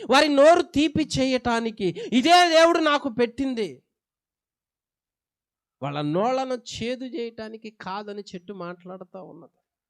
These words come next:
కొంతమంది అంట, ఒక వ్యక్తి పుడితే అనేకులను చెడగొడుతున్నాడు ఈ రోజుల్లో.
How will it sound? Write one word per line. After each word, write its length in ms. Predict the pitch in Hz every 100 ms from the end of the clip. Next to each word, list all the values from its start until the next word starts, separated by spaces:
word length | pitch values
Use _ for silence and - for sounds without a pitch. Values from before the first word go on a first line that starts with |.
| _ _ _ _ _ _ _ _ _ _ _ _ _ _ _ -
కొంతమంది 540 | 294 285 294 302 320
అంట, 200 | 285 240 269 320 285 185 - _ 208
ఒక 160 | 233
వ్యక్తి 340 | 233 233 233 339
పుడితే 500 | - 247 262 277 277 -
అనేకులను 1080 | 220 320 339 330 330 311 311 269 285 277 269
చెడగొడుతున్నాడు 920 | 269 240 233 233 - 196 185 156 - -
ఈ 40 | 156
రోజుల్లో. 440 | 180 180 175